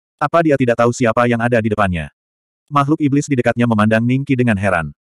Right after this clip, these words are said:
Pada saat ini, mungkin karena terlalu banyak makhluk iblis berkumpul di sini, hal itu menarik beberapa ras iblis lainnya. Ketika mereka melihat bunga Ling Suze, ekspresi mereka berubah dan sedikit ketakutan muncul di mata mereka.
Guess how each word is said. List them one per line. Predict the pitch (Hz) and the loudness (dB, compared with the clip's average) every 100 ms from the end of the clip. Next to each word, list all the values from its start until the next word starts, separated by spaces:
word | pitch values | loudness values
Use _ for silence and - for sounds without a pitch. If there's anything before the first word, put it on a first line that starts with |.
| _ | _
Pada | 151 139 | 0 2
saat | 139 135 123 | 0 -2 0
ini, | 104 151 - _ 143 | 0 0 -4 _ -2
mungkin | 143 165 165 | 0 2 2
karena | 135 131 | 2 2
terlalu | 123 110 110 | 2 2 2
banyak | 104 107 | 2 0
makhluk | 104 107 113 | 0 -2 -2
iblis | 113 117 120 | -2 -2 -2
berkumpul | 117 127 131 113 | -2 0 2 0
di | |
sini, | - 151 95 - _ | 0 -2 -2 -6 _
hal | 127 117 | -4 -2
itu | 117 | 0
menarik | 143 117 104 107 | 0 0 0 0
beberapa | 101 107 107 | 0 2 2
ras | 113 113 | 0 -2
iblis | 127 110 - | -2 -2 -2
lainnya. | 95 87 78 69 _ _ _ _ _ | -2 -2 -6 -10 _ _ _ _ _
Ketika | 143 147 160 | -2 2 2
mereka | 165 135 139 | 2 2 2
melihat | 127 117 117 | 2 0 0
bunga | 113 113 | 2 2
Ling | 120 | 2
Suze, | 131 127 104 107 - - | 0 0 0 -2 -6 -8
ekspresi | 127 - 139 151 | -6 -2 -2 0
mereka | 143 127 113 | 0 0 0
berubah | 107 110 | 2 2
dan | 117 107 | 0 -2
sedikit | 117 123 127 | -2 -2 -2
ketakutan | 127 117 135 117 | -2 -2 0 0
muncul | 117 123 110 85 | 0 0 0 0
di | 113 | 0
mata | 113 117 | 0 0
mereka. | 92 90 85 73 | -2 -2 -4 -6